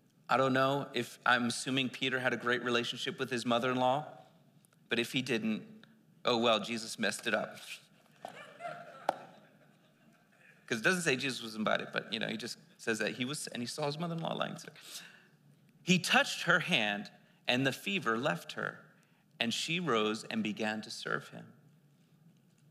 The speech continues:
And that evening they brought him many who were oppressed by demons and cast out the spirits with a word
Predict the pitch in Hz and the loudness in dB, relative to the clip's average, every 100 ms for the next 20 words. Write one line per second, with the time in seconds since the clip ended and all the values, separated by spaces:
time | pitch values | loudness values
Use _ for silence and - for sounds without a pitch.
0 | _ _ - - - 135 135 - 151 220 | _ _ -20 -18 0 2 4 6 6 6
1 | - 175 175 123 113 113 120 110 139 - | 2 0 0 0 0 2 2 2 0 0
2 | - 131 113 117 131 - - - _ _ | -2 0 0 -2 -6 -18 -20 -20 _ _
3 | _ _ _ - 139 190 143 110 - 117 | _ _ _ -2 2 4 4 0 -2 0
4 | 113 107 - 143 - - 185 120 107 107 | 0 0 -2 -2 0 -2 -2 -2 -2 -2
5 | 123 - - _ _ _ _ - 117 - | -4 -8 -14 _ _ _ _ -8 -6 -4
6 | 147 - 147 151 - 120 - - 107 104 | -4 -2 0 0 -2 -8 -8 -6 -4 -4
7 | 104 - - _ - 117 117 110 131 120 | -6 -12 -16 _ -6 -4 -2 -2 0 2
8 | 101 101 | 0 -2